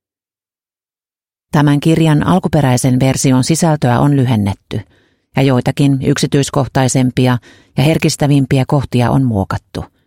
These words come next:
Joitakin tapahtumia on poistettu, jotta tiettyjä syyttömiä ihmisiä ei nolattaisi. Kirjoittaja toivoo vilpittömästi,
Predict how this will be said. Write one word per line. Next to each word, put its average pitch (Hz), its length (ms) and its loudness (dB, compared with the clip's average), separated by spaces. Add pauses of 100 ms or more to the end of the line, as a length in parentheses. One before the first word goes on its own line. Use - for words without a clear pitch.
(760)
Joitakin 151 380 0
tapahtumia 151 600 0
on 135 180 0
poistettu, 151 680 -2 (480)
jotta 143 280 -2
tiettyjä 139 500 0
syyttömiä 139 560 0
ihmisiä 139 480 0
ei 139 160 0
nolattaisi. 113 720 -4 (1200)
Kirjoittaja 165 640 0
toivoo 151 400 0
vilpittömästi, 139 800 -2